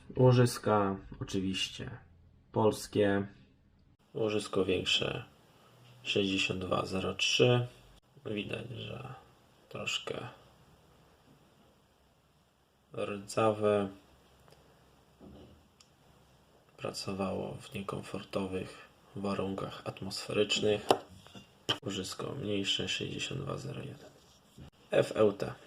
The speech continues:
Ciekawostką jest to, że zajrzałem do interneta, wpisałem symbole łożysk, wyskoczyło mi łożyska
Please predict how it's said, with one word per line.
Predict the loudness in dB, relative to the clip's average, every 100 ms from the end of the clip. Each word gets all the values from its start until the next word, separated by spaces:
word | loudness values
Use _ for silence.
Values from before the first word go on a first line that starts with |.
| -20 -20 -20 -20 -20 -20 _ -6
Ciekawostką | -2 2 4 2 0 0 0
jest | -2 -2
to, | 0 0 0
że | -2 -2 -2 -4
zajrzałem | -4 -4 -4 -4 -4 -4
do | -2
interneta, | -2 -2 -4 2 2 2 0 0 -4 -12 -20 -20 -6
wpisałem | -4 0 2 2 0 -2 -6 -6
symbole | -2 2 4 4 4
łożysk, | 6 6 6 4 0 -12 -20 _ -20 -10
wyskoczyło | -6 -4 -2 -2 4 4 6 2
mi | 0 0 -4 -6 -8 -8 -12 -20 -20 -20 -20 -20 -20 _ -20 0
łożyska | 4 6 4 2 0 0 0